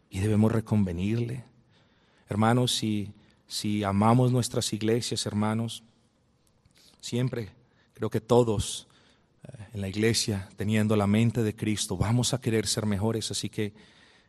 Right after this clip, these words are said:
hermano, les insto pues a buscar en este orden de ideas, corazón, vida privada, vida familiar, vida eclesial, y después, hermano, cuando hayamos terminado, si es que terminamos, ocupémonos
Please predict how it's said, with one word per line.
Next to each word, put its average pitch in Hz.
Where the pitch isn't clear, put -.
hermano, 113
les 104
insto 131
pues 107
a 110
buscar 104
en 107
este 107
orden 107
de 98
ideas, 104
corazón, 104
vida 110
privada, 101
vida 117
familiar, 104
vida 120
eclesial, 98
y 107
después, 101
hermano, 98
cuando 123
hayamos 127
terminado, 123
si 135
es 180
que 180
terminamos, 117
ocupémonos 107